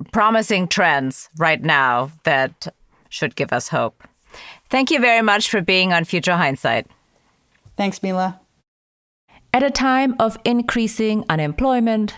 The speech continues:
Speaker 1: precarity of work, whether in the gig economy or not, and uncertainty about the continued effect of the pandemic on the economy at large,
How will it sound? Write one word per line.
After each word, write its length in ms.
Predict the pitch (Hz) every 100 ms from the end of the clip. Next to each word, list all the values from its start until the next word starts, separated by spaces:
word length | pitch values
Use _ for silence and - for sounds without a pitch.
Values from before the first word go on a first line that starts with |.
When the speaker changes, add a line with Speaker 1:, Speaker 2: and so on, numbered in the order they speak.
| -
Speaker 1:
precarity 560 | 170 - 143 135 139
of 180 | 135 131
work, 400 | 180 233 220 226 - - - -
whether 200 | 160 143
in 120 | 135
the 100 | 127
gig 240 | 120 156 135
economy 480 | 123 147 135 131
or 140 | 127 131
not, 400 | 170 170 165 - - _ _ -
and 240 | 180 180 -
uncertainty 800 | 196 196 - 302 294 240 240 220
about 400 | 180 147 135 -
the 160 | 147
continued 800 | 143 190 170 - 254 226 202 170 -
effect 460 | 156 175 147 -
of 160 | - 135
the 80 | 135
pandemic 720 | 156 143 143 147 147 135 -
on 120 | 147 143
the 120 | 143
economy 640 | 139 165 143 139 139 - -
at 140 | 156
large, 500 | 139 131 131 139